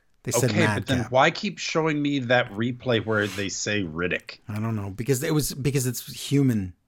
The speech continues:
Speaker 1: It's humanizing them. So, here's what we learned. Oh, God, Scarlett's junkie. She couldn't
Speaker 2: But
Speaker 1: figure out anything. And
Speaker 2: What do you
Speaker 1: then,
Speaker 2: expect?
Speaker 1: did you see the wardrobe malfunction?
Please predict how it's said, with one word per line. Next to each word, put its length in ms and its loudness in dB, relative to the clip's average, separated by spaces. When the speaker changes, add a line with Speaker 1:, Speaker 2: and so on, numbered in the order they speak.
Speaker 1:
It's 160 -14
humanizing 680 0
them. 200 -8
So, 300 6
here's 280 8
what 120 8
we 80 8
learned. 380 4
Oh, 200 6
God, 360 2
Scarlett's 520 -2
junkie. 680 -6
She 220 2
couldn't 220 6
Speaker 2:
But 40 4
Speaker 1:
figure 160 6
out 120 4
anything. 640 0
And 200 8
Speaker 2:
What 60 10
do 60 10
you 60 12
Speaker 1:
then, 180 8
Speaker 2:
expect? 420 -6
Speaker 1:
did 140 4
you 60 4
see 160 8
the 100 6
wardrobe 580 8
malfunction? 800 4